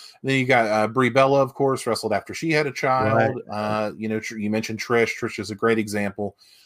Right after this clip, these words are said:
Speaker 1: Uh, left the business for her kids to start a family.
Speaker 2: Right.
Speaker 1: Really came back better than ever. Like, I thought she was really great in her last couple runs. So,
Speaker 2: Yep.
Speaker 1: yeah, man, women having babies, coming back, kicking ass. That's the way you do it. And,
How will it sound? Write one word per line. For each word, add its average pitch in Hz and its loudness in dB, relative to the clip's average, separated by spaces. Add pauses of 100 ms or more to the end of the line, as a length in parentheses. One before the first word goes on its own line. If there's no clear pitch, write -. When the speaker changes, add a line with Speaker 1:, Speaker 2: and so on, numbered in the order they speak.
Speaker 1:
Uh, 104 2
left 120 4
the 127 0
business 110 2
for 160 4
her 127 2
kids 104 0
to - -6
start 147 2
a - 0
family. 95 -6 (280)
Speaker 2:
Right. 92 -8
Speaker 1:
Really 143 4
came 139 2
back 127 2
better 131 6
than 113 0
ever. 120 2
Like, 101 -4
I 147 0
thought 151 -2
she 98 -10
was 92 -10
really 110 -2
great 104 -4
in 95 -4
her 95 -4
last 95 -4
couple 95 -10
runs. 95 -6
So, - -6
Speaker 2:
Yep. 196 2 (360)
Speaker 1:
yeah, 156 0
man, 131 0
women 160 -2 (320)
having 135 -2
babies, 151 4
coming 147 -2
back, 147 2
kicking 143 2
ass. 143 2
That's 135 -4
the - -6
way 139 2
you 127 0
do 160 4
it. 127 2
And, 110 -2